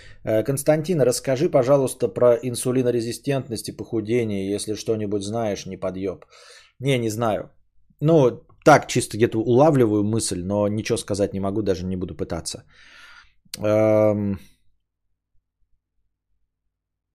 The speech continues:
Предрасположенность к сахарному диабету у меня должна быть, потому что у меня родственники болели сахарным диабетом. Несколько. Э,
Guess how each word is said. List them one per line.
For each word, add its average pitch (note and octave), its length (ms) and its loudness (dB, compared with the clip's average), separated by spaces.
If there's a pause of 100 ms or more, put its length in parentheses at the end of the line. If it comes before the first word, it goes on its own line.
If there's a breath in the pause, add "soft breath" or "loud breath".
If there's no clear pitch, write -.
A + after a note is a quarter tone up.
(460)
Предрасположенность E3+ 760 4
к - 60 -8
сахарному D#3+ 440 2
диабету D3+ 440 4
у C#3 40 4
меня C#3+ 380 2
должна B2 480 2
быть, B2+ 400 0 (120)
потому G#2 340 -4
что A#2+ 380 2
у G#2 80 -2
меня A2 500 -2
родственники G#2 520 -2
болели G2 280 2
сахарным F2 440 -6
диабетом. E2+ 500 -8 (580 loud breath)
Несколько. - 640 -4 (1600)
Э, G#2+ 520 2